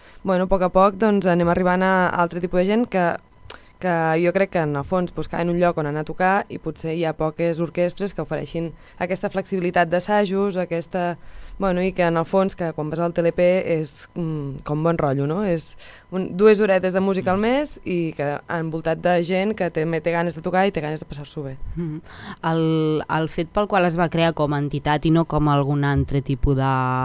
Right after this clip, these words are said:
Speaker 2: de formació musical, em, és perquè també té la part aquesta social, eh, encarada, doncs, a fer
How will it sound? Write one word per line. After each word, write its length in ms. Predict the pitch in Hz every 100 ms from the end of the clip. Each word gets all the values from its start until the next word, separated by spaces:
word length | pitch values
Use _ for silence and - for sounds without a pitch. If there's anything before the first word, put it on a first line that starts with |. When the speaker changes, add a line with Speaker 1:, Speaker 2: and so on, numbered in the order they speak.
| 127 139
Speaker 2:
de 140 | 131 131
formació 440 | - 131 135 143
musical, 500 | 139 135 135 139 185 - - - 185 - -
em, 600 | 170 160 156 151 147 151 -
és 220 | 147 -
perquè 540 | 156 147 - 160 151 143
també 220 | 147 143
té 160 | 156 151
la 180 | 156 143
part 240 | 143 147
aquesta 460 | 147 151 147 - 156
social, 760 | - 131 - 160 160 151 175 233 - - - - - - - -
eh, 40 | 170 143 135
encarada, 460 | 147 143 135 131 135
doncs, 180 | 147 143
a 40 |
fer 600 | 143 143 139 135 139 135